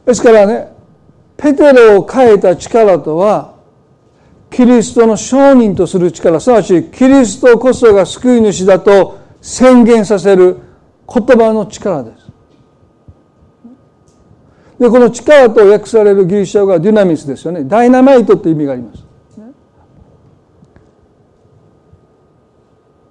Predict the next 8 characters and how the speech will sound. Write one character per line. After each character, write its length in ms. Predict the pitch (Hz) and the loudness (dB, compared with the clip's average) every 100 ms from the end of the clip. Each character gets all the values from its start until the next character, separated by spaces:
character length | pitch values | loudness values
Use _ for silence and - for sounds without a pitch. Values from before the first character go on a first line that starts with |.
| _ _ _ _ | _ _ _ _
私 400 | - 233 311 302 | -4 0 2 2
た 140 | 302 226 | 2 0
ち 160 | - | 2
を 500 | 214 226 165 - - _ _ _ _ _ _ _ _ _ _ _ | 4 4 2 -2 -16 _ _ _ _ _ _ _ _ _ _ _
真 400 | - 294 302 254 | -4 2 4 4
理 100 | 226 | 4
を 140 | 196 | 2
語 80 | - | 0